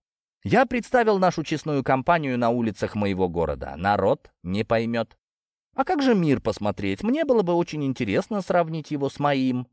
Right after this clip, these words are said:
произнесла Ляля обиженным тоном. «Ладно, я покатаю вас на батиной колымаге.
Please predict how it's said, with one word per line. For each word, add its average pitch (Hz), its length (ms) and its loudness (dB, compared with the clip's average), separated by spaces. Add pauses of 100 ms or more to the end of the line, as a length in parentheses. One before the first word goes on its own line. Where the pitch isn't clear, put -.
произнесла 101 720 0
Ляля 107 380 4
обиженным 95 640 -2
тоном. 78 400 -4 (760)
«Ладно, 175 400 4
я 92 240 -2
покатаю 156 580 0
вас 139 220 0
на 123 120 2
батиной 127 460 0
колымаге. 101 640 0